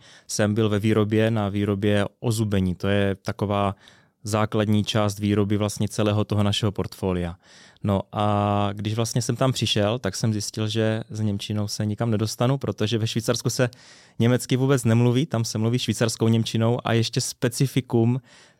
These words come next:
té mojí, te-, te-, toho mého oddělení, kde jsem nastoupil, bylo, že vlastně drtivá většina těch, eh, mých spolupracovníků tak nebyli ani Švýcaři,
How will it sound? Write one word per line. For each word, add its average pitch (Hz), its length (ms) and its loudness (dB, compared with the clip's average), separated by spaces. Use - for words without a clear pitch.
té 117 160 4
mojí, 123 260 4
te-, 117 260 0
te-, 117 240 0
toho 117 220 2
mého 127 220 6
oddělení, 120 540 2
kde 117 120 -2
jsem 123 180 0
nastoupil, 117 520 0
bylo, 107 340 2
že 113 120 0
vlastně 113 340 2
drtivá 120 400 2
většina 113 500 0
těch, 110 420 -6
eh, 104 340 -2
mých 113 280 -2
spolupracovníků 113 880 0
tak 113 200 -4
nebyli 110 320 0
ani 131 180 -2
Švýcaři, 120 540 0